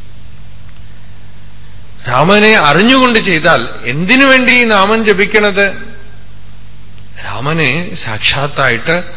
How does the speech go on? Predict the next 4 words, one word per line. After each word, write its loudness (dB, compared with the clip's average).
കാണണം, 2
രാ-, -8
രാമഭക്തിയെ 2
അനുഭവിക്കണം. 0